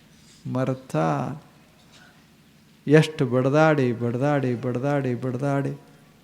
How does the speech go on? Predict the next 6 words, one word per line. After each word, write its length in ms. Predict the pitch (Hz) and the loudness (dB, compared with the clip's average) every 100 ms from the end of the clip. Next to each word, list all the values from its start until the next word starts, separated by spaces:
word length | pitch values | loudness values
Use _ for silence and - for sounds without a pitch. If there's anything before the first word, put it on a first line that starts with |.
| _ _ _ _ - _ _ _ _ _ _ _ - | _ _ _ _ -20 _ _ _ _ _ _ _ -2
ಇಲ್ಲೇನು? 540 | 139 160 165 196 170 151 | 2 4 4 2 -4 -4
ಎಷ್ಟು 340 | 131 - 175 | -4 -2 -2
ಸಂಪತ್ತ 680 | - 139 151 - 170 - 165 | 0 0 0 0 -2 -2 -2
ಮಾಡಿ, 500 | 147 147 165 160 151 | 0 0 0 0 0
ಮಾಡಿ, 400 | 147 160 156 151 | 0 -2 -2 -2
ಮಾಡಿ. 440 | 143 156 147 | -2 -2 -4